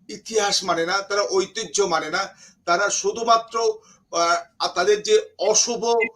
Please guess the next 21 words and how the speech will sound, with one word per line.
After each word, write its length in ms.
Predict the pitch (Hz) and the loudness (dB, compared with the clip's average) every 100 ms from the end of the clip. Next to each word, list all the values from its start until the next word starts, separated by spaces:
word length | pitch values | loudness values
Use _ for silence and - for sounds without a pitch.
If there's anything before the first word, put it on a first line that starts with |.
| _ _ | _ _
রাজনৈতিক 1000 | 143 160 180 - 208 220 - 240 233 - | -2 0 0 -4 -2 0 -2 -6 -8 -10
ক্ষমতা 560 | - 175 185 233 226 202 | -8 -2 0 0 2 4
বা 120 | 180 | 2
গদি 400 | 147 143 214 240 | -2 2 2 2
লাভের 400 | 226 202 208 233 - | 2 4 4 0 0
জন্য 360 | 208 180 143 - _ _ _ 120 | -2 -2 -6 -8 _ _ _ -8
মানুষের 500 | 127 202 233 233 208 | -4 -4 -2 -4 -2
মধ্যে 280 | 214 - 208 | -4 -2 -4
বিভাজন 580 | 156 170 190 208 226 185 | 0 2 2 2 -2 0
তৈরি 220 | 214 220 | 0 0
করার 260 | 214 214 202 | -2 -4 -2
জন্য 380 | 214 214 214 - _ _ | -4 -4 -6 -8 _ _
সাম্প্রদায়িক 640 | - 170 - 214 214 214 214 202 | -2 -2 0 -2 0 0 -2 -12
উত্তেজনা 560 | 208 - 214 214 202 | -8 0 2 2 -2
তৈরির 480 | 196 185 214 226 202 | -2 -2 -2 -2 -2
মাধ্যমে 460 | 202 196 208 208 214 - - - - | -2 -2 -2 2 2 0 -10 -20 -10
একটা 240 | 170 180 170 | -6 -4 -4
মেরুকরণ 640 | 143 208 247 233 220 214 - | 0 0 0 0 0 -2 0
তৈরির 360 | 202 196 190 _ | 0 0 -6 _
প্রচেষ্টা 440 | 175 175 220 - 202 | -10 -4 -4 -4 -8
থেকে 400 | 196 214 208 | -6 -4 -4